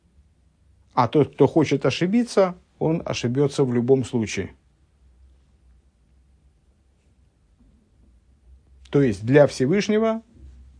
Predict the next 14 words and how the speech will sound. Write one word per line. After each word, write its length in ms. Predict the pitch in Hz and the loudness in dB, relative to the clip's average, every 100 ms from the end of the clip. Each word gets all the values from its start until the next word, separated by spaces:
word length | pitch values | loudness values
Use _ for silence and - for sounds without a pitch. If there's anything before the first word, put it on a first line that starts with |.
| - | -12
здесь 360 | 113 135 127 | -2 2 2
приоритетным 880 | - 120 113 113 180 185 180 156 147 - | 0 2 2 2 -2 -2 -2 -6 -8 -8
является 540 | 104 117 139 139 113 | -4 -2 -2 -4 -8
то, 340 | 110 135 135 - | -4 -2 -4 -8
чтобы 240 | - 117 | -8 -8
была 280 | 101 113 117 | -4 -2 -2
как 300 | 110 110 - | -2 -6 -6
возможность, 600 | 123 113 117 147 143 113 | -2 -2 0 0 0 -4
хотя 420 | - 120 - 147 170 | -6 -8 0 2 2
бы 400 | 139 127 113 - _ | 4 4 2 -4 _
какая-то 600 | 127 117 135 127 98 90 | -2 2 2 2 2 -2
возможность 580 | 98 101 117 147 135 110 | -4 -4 -4 -4 -6 -8
защитить, 560 | 110 101 117 107 139 - | -8 -10 -10 -8 -8 -8
отстоять 680 | - - 110 107 117 107 | -12 -8 -4 -2 -2 -4